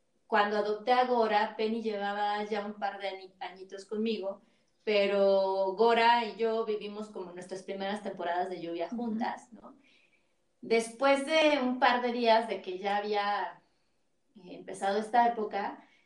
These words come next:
Speaker 1: me percaté de que Gora, eh, tenía un comportamiento como de, pues, se ponía a temblar, buscaba dónde, pues, meterse, ¿no? Como que buscando refugio.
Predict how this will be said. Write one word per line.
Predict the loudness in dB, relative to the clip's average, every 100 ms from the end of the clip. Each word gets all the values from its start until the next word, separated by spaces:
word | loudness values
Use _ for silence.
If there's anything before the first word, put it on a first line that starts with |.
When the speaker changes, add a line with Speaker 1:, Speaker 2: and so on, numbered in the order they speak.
| _
Speaker 1:
me | -4 -2 2 2 2 4
percaté | 2 4 0 0 0
de | 0
que | 0 -2
Gora, | 2 2 2 0 -2 -4
eh, | -8 -8 -6
tenía | -4 -2 -2
un | 0
comportamiento | -2 -4 -6 -10 -8 -6 -6
como | -8 -12
de, | -18 -18 -18 -16
pues, | -14 -12
se | -10
ponía | -8 -6 -6
a | -6
temblar, | -10 -4 2 4 4 2
buscaba | -4 -8 -4 -4 -4
dónde, | -4 -6 -8 -6 -4 -6 -8 -12
pues, | -12
meterse, | -12 0 4 4 2 -4 -4
¿no? | -4 -6
Como | -8 -10
que |
buscando | -14 -12 -6 -4
refugio. | -4 -6 -8 -6 -6 -6